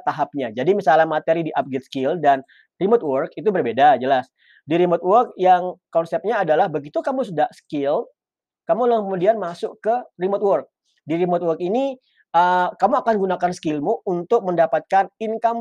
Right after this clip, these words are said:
via remote. Contoh yang tadi kata Mas Farid, Mas Farid sudah dapat ke bagian, em, pakai Upwork, berarti di sini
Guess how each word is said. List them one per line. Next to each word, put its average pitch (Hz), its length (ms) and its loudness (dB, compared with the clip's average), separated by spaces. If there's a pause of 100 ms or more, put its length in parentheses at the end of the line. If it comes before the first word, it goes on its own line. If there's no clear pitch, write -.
via 202 240 2
remote. 165 320 -4
Contoh 165 240 2
yang 170 160 -2
tadi 170 160 2
kata 165 240 0
Mas 160 160 -4
Farid, 139 320 -2 (160)
Mas 151 160 -8
Farid 180 160 -2
sudah 151 120 0 (120)
dapat 143 240 -4
ke 143 160 2
bagian, 135 480 0 (480)
em, 139 320 4 (960)
pakai 156 160 0
Upwork, 151 320 2
berarti 151 160 -2
di 190 120 -2
sini 147 240 -2